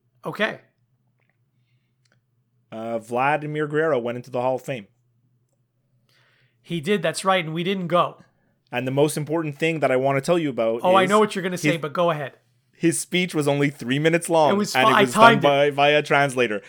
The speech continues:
Speaker 2: It was your dream come true. You would have been in and out of there in three minutes, and we would have been on the road going back home.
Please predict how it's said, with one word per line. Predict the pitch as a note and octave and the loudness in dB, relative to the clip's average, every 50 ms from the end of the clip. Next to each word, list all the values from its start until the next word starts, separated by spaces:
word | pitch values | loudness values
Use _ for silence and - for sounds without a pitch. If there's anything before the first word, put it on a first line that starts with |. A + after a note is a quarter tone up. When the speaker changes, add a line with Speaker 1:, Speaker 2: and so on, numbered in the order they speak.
| - | -4
Speaker 2:
It | - D3+ | -2 0
was | D3+ D#3 C3 | 0 2 4
your | D#3 D#3 | 2 2
dream | C#3+ C3 D3 D#3+ E3 F3+ F3+ | 2 2 2 2 4 4 4
come | - F#3+ F3 E3+ | 4 2 2 2
true. | D3+ - E3+ D#3 C#3 A#2 G2+ - - - - | 0 -2 2 2 2 2 0 -6 -14 -12 -6
You | D3+ D#3+ | 0 4
would | E3 F3 | 4 6
have | E3+ D#3+ | 6 4
been | F3 E3 | 4 2
in | F3 F3+ | 2 2
and | F#3 F#3 | 6 8
out | F#3+ G3+ F#3+ | 8 8 8
of | G3 F3 | 6 4
there | F#3+ G3 F#3+ | 4 4 4
in | F#3 F3 | 2 2
three | - F3+ F#3 G3+ G3 | -2 -2 -2 -2 0
minutes, | G3 G#3 G#3+ A3+ A3+ - | 0 -2 -2 -2 -2 -4
and | E3+ E3+ | -6 -4
we | E3 F3 E3+ | -2 -2 0
would | F3 | 0
have | E3+ D#3+ | 0 -2
been | E3+ E3 E3 | -2 -4 -2
on | E3 E3+ E3+ | -2 -2 -2
the | F3 E3+ | 0 0
road | F3+ F3+ F3+ F3+ | 0 0 0 0
going | F3+ F3 E3+ | -2 -2 -2
back | E3 E3 E3 - | -2 -2 -2 -2
home. | E3 D3+ B2+ A#2+ - | -4 -4 -6 -6 -10